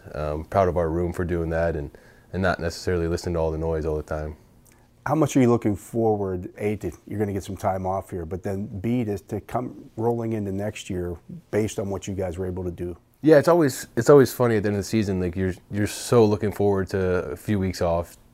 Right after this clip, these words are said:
Speaker 1: giving your body a break, spending time with family, but, um, after, like, three weeks, you're like, you just, you just, you have that itch to wanna get back to it, and, um, which is good. I think it should be that way. I think you should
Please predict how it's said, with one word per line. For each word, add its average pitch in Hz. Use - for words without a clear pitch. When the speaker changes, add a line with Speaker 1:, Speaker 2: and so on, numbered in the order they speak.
Speaker 1:
giving 98
your 90
body 87
a 82
break, 82
spending 95
time 92
with 82
family, 87
but, 85
um, 85
after, 123
like, 104
three 107
weeks, 101
you're 92
like, 87
you 113
just, 117
you 123
just, 127
you 123
have 131
that 113
itch 117
to 113
wanna 101
get 95
back 95
to 101
it, 90
and, 87
um, 87
which 110
is 104
good. 104
I 87
think 101
it 98
should 92
be 92
that 85
way. 80
I 85
think 95
you 90
should 82